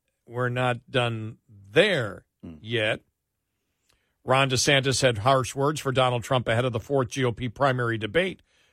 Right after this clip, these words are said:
Speaker 1: calling the former president a keyboard warrior and urging him to debate one-on-one. "Donald Trump wants to blame me," DeSantis said on the Ingram Angle on Fox,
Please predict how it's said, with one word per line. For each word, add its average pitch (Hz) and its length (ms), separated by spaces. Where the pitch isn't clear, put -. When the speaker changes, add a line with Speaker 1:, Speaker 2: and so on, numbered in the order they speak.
Speaker 1:
calling 135 320
the 113 80
former 135 300
president 135 480
a 110 80
keyboard 123 500
warrior 180 540
and 123 120
urging 143 300
him 139 200
to 123 60
debate 123 380
one-on-one. 143 800
"Donald 160 320
Trump 151 260
wants 156 240
to 139 140
blame 143 600
me," 196 520
DeSantis 127 520
said 135 240
on 123 100
the 123 160
Ingram 131 400
Angle 135 360
on 113 140
Fox, 131 540